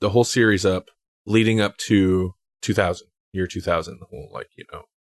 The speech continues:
he, he, he likes to do cool stuff like that, you know, where it's, like, the book kinda tying into real world stuff and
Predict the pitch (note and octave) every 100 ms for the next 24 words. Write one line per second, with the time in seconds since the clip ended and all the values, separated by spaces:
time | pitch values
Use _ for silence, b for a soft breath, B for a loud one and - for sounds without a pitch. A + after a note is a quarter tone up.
0 | _ F#3 G3+ F3 A3 F#3 F#3+ G#3 E3+ C#3
1 | C3+ A2 A2+ - F#2+ F2+ F2+ G2 - G#2
2 | G2 G2 F#2+ - F#2+ F#2 - _ _ _
3 | - G#2 A2 G#2 - _ - G#2+ G2 -
4 | G2+ F#2+ F#2+ F#2 G#2 F#2 F2+ F#2 - -
5 | G2 F#2+ F2+ F#2 F#2 - F#2+ F#2 - F2+
6 | F#2